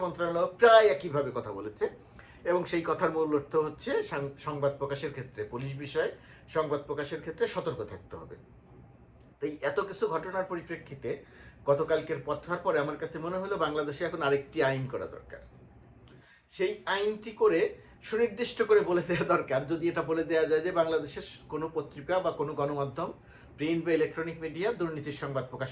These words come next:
করতে পারবে না। আমি মন-, আমি, আমার ধারণা যে এটা করা খুব কঠিন কোনো কাজ নয়, কারণ সাংবাদিকদের বড় একটা অংশ তো সরকারের বন্ধু, তারা এ ধরনের একটা আইন করলে তারা কোনো প্রতিবাদ করবেন এটা মনে করার কোনো কারণ নেই।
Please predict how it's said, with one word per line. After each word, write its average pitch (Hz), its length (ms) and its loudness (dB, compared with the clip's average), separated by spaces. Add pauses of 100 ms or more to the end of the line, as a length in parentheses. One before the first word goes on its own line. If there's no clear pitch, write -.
করতে 110 220 -10
পারবে 73 280 -12
না। - 40 -18 (920)
আমি 208 180 -6
মন-, 214 240 -2
আমি, 202 100 0 (200)
আমার 190 220 0
ধারণা 190 360 2
যে 190 60 0 (180)
এটা 180 160 4 (180)
করা 165 140 6 (100)
খুব 160 120 -2 (120)
কঠিন 143 300 -4
কোনো 131 220 -4
কাজ 107 140 -2 (120)
নয়, 71 160 -16 (1000)
কারণ 147 200 2 (100)
সাংবাদিকদের 151 600 -6
বড় 151 120 2 (140)
একটা 160 220 0 (160)
অংশ 147 200 -8 (200)
তো 156 80 4 (400)
সরকারের 147 440 2
বন্ধু, 135 280 0 (1000)
তারা 143 180 2 (160)
এ - 100 2
ধরনের 165 360 0
একটা 160 200 -2
আইন 156 140 -4 (100)
করলে 147 220 0 (120)
তারা 143 220 2
কোনো 156 180 -4
প্রতিবাদ 147 320 -6 (100)
করবেন 143 320 2 (240)
এটা 139 180 2 (220)
মনে 139 180 -4
করার 127 240 0
কোনো 123 200 -8
কারণ 131 280 2
নেই। 104 120 -14